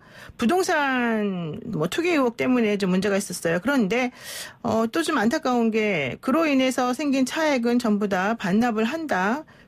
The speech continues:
그러니까 내가 좀 나가서 좀 제대로 된 싸움을 할 수 있게 해달라라고 했는데 결국은 그게 안 된 거지 않습니까? 이게 왜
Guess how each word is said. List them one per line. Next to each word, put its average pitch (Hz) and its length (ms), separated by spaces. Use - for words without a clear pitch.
그러니까 214 400
내가 190 240
좀 202 140
나가서 180 420
좀 196 180
제대로 190 360
된 180 180
싸움을 247 300
할 285 80
수 - 100
있게 226 140
해달라라고 277 680
했는데 311 440
결국은 269 600
그게 220 200
안 170 160
된 285 160
거지 240 220
않습니까? 180 560
이게 208 180
왜 175 280